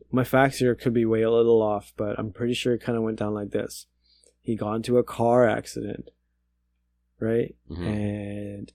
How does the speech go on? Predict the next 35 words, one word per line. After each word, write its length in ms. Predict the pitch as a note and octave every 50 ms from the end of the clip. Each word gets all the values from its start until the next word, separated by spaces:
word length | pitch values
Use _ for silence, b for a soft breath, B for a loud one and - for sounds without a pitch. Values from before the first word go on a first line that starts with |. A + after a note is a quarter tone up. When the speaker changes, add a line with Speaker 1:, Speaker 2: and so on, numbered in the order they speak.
| _
Speaker 1:
he, 420 | _ - - - A2+ G#2+ G#2+ G#2+ -
it 60 | -
was 200 | A2 A2 G#2+ G2+
a 60 | G#2 G2
really 320 | G2 G2+ G#2+ A2 A2+ A2+
bad 320 | G2+ A2+ A2 G#2+ G#2 F#2+
car 260 | - - G#2+ G#2 G#2 G2+
accident. 420 | F#2+ - - G#2 G2+ G2 G2 -
It 60 | -
was, 160 | A2+ G#2+ G#2
like, 140 | G#2 G2+ F#2+
head-on 400 | - - A2+ G#2+ A2 A2 G#2 G#2
collision 420 | - - A2 G#2 G#2+ G2 G2 G2+ G2
or 60 | F#2+
something 320 | - - G#2 F#2+ G2+ G2+
like 180 | G2 G2 F#2 -
that. 260 | - G2 F#2+ A2 - _ _ _ B B B B B B B B B B B B _ - -
And 520 | A2+ G#2+ G#2 G2+ G2+ G2+ G#2 G#2+ - - - - _ _ -
they 80 | -
pulled 260 | F2 - - A#2+ A#2 A#2
him 140 | A2 A2
out, 400 | G#2+ G#2+ A2 G#2+ G#2+ G#2+ A2 -
and 160 | A2 G#2 G#2 G#2
obviously 400 | G#2 G#2 G2+ - - A2 G#2+ G#2
they 140 | G#2 G2+
took 200 | F#2 - A#2+ A2
him 80 | A2 G#2
to 60 | G2
the 80 | G#2+ G2
hospital 580 | G2 G2+ G#2 G#2 G2+ - - G2+ G2+ G2+ G2+
and 100 | G2 G2
did 120 | G2 G#2 G#2
all 160 | G#2 G2+ G2+
this 120 | G2 G2
stuff. 320 | - - A2 G#2 G2+ -